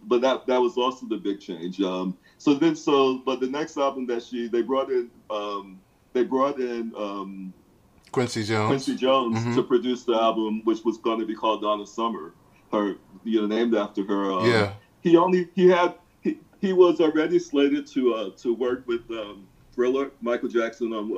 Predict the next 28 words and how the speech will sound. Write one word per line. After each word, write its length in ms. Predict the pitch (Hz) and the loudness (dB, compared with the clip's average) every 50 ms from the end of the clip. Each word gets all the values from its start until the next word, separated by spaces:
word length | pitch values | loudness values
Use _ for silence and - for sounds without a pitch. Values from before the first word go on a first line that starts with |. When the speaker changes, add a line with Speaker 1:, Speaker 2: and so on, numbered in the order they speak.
| - - | -6 -6
Speaker 1:
on 120 | 110 110 | -4 -2
the 120 | 113 107 104 | -2 0 0
album 240 | 104 104 101 107 | -2 -2 -4 -4
that 160 | 104 104 98 107 | -6 -4 -2 -2
was 160 | 104 101 - | -2 -4 -4
become 320 | - 104 - 113 98 104 | -8 -10 -6 -6 -6 -4
Thriller. 440 | - - 110 110 120 123 127 131 127 | 0 0 0 2 2 2 2 2 0
Speaker 2:
Mm-hmm. 320 | - 120 127 131 131 120 | 0 -2 0 0 0 2
Speaker 1:
So 120 | 123 147 143 | 4 4 6
he 160 | 165 156 156 | 6 6 6
only 240 | 156 170 175 175 170 | 6 4 4 4 4
had 220 | 170 160 156 139 | 4 4 4 2
a 80 | 131 127 | 0 -2
small, 480 | - - - 147 139 143 139 139 - - | -2 -8 -4 -2 -2 -2 -2 -4 -8 -14
oh, 220 | - 139 147 131 - 175 | -12 -10 -10 -8 -6 -2
he 100 | 175 165 | -2 0
only 220 | 151 151 156 156 | 0 -2 -4 -4
had 180 | 160 143 139 131 | -2 -2 -2 -2
a 60 | 123 | -2
window 320 | 120 135 131 139 135 127 | -2 -2 -2 0 0 0
of 120 | 123 117 - | -2 -2 -6
time 220 | 127 113 113 113 | -8 -6 -6 -4
to 80 | 113 107 | -4 -2
work 260 | 104 113 113 120 - | -2 0 -2 0 0
with 140 | 123 107 101 | -2 -2 -2
Donna 240 | 107 104 104 104 101 | -2 -8 -8 -8 -8
Summer. 480 | - - 117 120 113 92 - - - _ - - - - - | -6 -4 -4 -4 -4 -6 -14 -18 -20 _ -20 -20 -20 -20 -4
She, 520 | - - - - 143 143 143 139 139 139 | 4 6 8 10 10 12 10 10 8 4